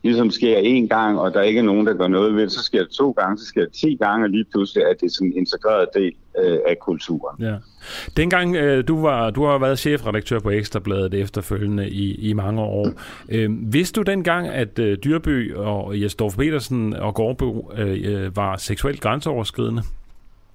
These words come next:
Speaker 1: Nej, det vidste jeg ikke.
Speaker 2: Du havde ikke
Speaker 1: Altså,
Speaker 2: hørt noget om det overhovedet?
Speaker 1: jeg, jeg vidste, jeg vidste, at, øh, at jeg har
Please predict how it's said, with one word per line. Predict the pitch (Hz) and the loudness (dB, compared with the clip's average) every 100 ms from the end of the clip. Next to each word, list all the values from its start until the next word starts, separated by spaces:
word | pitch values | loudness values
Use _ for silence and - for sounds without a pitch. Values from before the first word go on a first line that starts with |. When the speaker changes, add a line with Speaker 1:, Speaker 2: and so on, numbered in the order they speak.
| - - - - - | -20 -20 -20 -16 -4
Speaker 1:
Nej, | 101 98 | 0 2
det | 113 | 2
vidste | 101 - 69 | 2 2 0
jeg | |
ikke. | 76 - - | 0 -4 0
Speaker 2:
Du | |
havde | - 131 | 2 4
ikke | 135 | 4
Speaker 1:
Altså, | |
Speaker 2:
hørt | 147 | 4
noget | 87 127 | 4 4
om | 123 117 | 2 0
det | |
overhovedet? | 107 104 113 107 120 | 0 2 2 2 2
Speaker 1:
jeg, | 117 | 2
jeg | 113 | 4
vidste, | 139 160 160 147 123 | 4 2 2 2 4
jeg | 120 | 4
vidste, | 127 147 143 143 | 4 2 2 2
at, | 117 104 101 - 101 | 4 4 2 0 -2
øh, | 95 90 85 80 78 76 - - | 0 2 2 0 -2 -4 -6 0
at | 98 - - - | 0 0 -8 -4
jeg | 98 | 0
har | 104 | 0